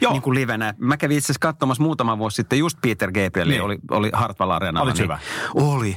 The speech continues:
Speaker 1: Joo.
Speaker 2: Mut sehän olikin jännä, että se, se soitti siis soul-levyn.
Speaker 1: Niin.
Speaker 2: Niin kuin, mutta, mut siinä oli ensin, että se soitti, niin kuin se oli kolmiosainen se konsertti, että hän aloitti ensin silleen, että siellä oli ihan niin kuin yleisvalot päällä ja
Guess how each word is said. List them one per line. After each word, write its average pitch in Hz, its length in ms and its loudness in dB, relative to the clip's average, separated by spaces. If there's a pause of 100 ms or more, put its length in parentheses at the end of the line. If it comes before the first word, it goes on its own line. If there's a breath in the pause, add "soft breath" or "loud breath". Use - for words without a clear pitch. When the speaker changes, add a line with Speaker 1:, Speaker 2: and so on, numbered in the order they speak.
(120)
Speaker 1:
Joo. 90 200 0 (200 loud breath)
Speaker 2:
Mut 151 100 4
sehän 170 200 2
olikin 165 220 0
jännä, 156 240 0
että 120 80 -4
se, 135 140 -2 (220 loud breath)
se - 60 -8
soitti 151 240 2
siis 143 200 2
soul-levyn. 107 580 0
Speaker 1:
Niin. 165 180 0 (680 loud breath)
Speaker 2:
Niin 117 200 2
kuin, 117 220 0
mutta, 143 260 0
mut 139 140 0
siinä 151 180 2
oli 151 140 0
ensin, 143 260 0
että 117 120 -2
se 131 60 -2
soitti, 143 340 0
niin 123 100 2
kuin 120 80 -4
se 135 60 2
oli 135 100 2 (320 loud breath)
kolmiosainen 143 680 0
se 110 80 -2
konsertti, 104 520 0
että 110 180 0
hän 147 140 2
aloitti 160 340 0
ensin 123 160 0
silleen, 135 140 2
että 117 80 -6
siellä 143 120 2
oli 151 60 2
ihan 147 100 2
niin 135 60 -2
kuin 160 120 4
yleisvalot 98 440 -2
päällä 101 300 0
ja - 120 -2